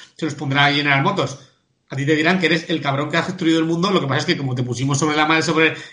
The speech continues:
enfrente de ti algo que no destruye el mundo, pero te habría dado igual que te pusiéramos una bomba nuclear o una máquina de vapor, porque lo que lo compras es por precio, y no exiges más que precio. Pues esto mismo pasa un poco en los residuos.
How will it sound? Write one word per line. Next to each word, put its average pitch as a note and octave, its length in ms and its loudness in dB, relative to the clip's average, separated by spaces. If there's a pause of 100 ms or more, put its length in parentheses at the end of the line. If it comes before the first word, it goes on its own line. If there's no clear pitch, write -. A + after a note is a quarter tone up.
enfrente D#3+ 340 -2
de D#3 120 4
ti G3 120 2
algo E3+ 260 4
que - 340 -6 (220)
no D#3 140 -4
destruye D#3 300 0
el D#3+ 80 0
mundo, E3 240 -2
pero D3 140 -2
te C3+ 60 -2
habría C#3 200 4
dado D#3+ 120 4
igual E3+ 200 4
que F3+ 80 0
te D#3+ 100 -4
pusiéramos D#3 380 -2
una D3+ 100 -2
bomba D3+ 180 0
nuclear E3 460 2
o A3+ 60 0
una F#3+ 280 0
máquina D3 320 0
de C3+ 60 2
vapor, B2 320 0
porque C3+ 200 -4
lo C3 100 -2
que B2+ 80 -4
lo B2 120 -4
compras D3+ 280 -2
es E3+ 40 -6
por D3+ 160 -2
precio, - 360 -4 (380)
y D#3+ 60 -4
no D3+ 80 -2
exiges D3+ 280 0
más D3 100 0
que C#3+ 100 -2
precio. C3 340 -4 (580)
Pues D#3+ 160 2
esto G3+ 120 2
mismo A3+ 300 6
pasa G3+ 180 4
un F#3 60 2
poco F3 140 2
en D#3+ 60 4
los D3 80 0
residuos. C3+ 480 -4